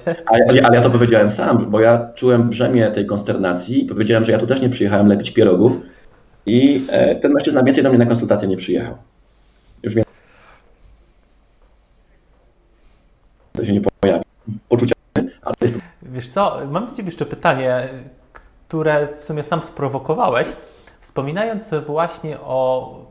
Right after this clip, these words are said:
Speaker 2: diecie, mm, dostosowanej do typów budowy ciała, typów, e, typów Sheldona, e, bo to jest najczęstszy podział. E, jak mógłbyś troszeczkę ten temat, e, przybliżyć, w sensie,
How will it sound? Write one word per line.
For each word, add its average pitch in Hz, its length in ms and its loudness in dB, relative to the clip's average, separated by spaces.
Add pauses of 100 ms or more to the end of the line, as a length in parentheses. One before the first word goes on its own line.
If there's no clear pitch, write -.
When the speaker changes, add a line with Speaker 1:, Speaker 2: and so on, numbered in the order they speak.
(300)
Speaker 2:
diecie, 120 540 -8 (300)
mm, 117 600 -12 (420)
dostosowanej 143 600 -8
do 135 360 -6 (400)
typów 131 300 -10
budowy 127 320 -6
ciała, 113 360 0
typów, 123 480 -14
e, 123 400 -2
typów - 360 -16
Sheldona, 123 600 -2 (480)
e, 127 120 -4
bo 123 100 -8
to 127 120 -6
jest 120 140 -8
najczęstszy 123 520 -10
podział. 131 360 -2 (540)
E, 139 140 -6
jak 147 120 -4 (300)
mógłbyś 240 500 -12 (160)
troszeczkę 170 600 -2
ten 147 240 -8
temat, 139 640 -6
e, 127 180 -2
przybliżyć, 117 840 -10
w - 60 -20
sensie, 131 420 -6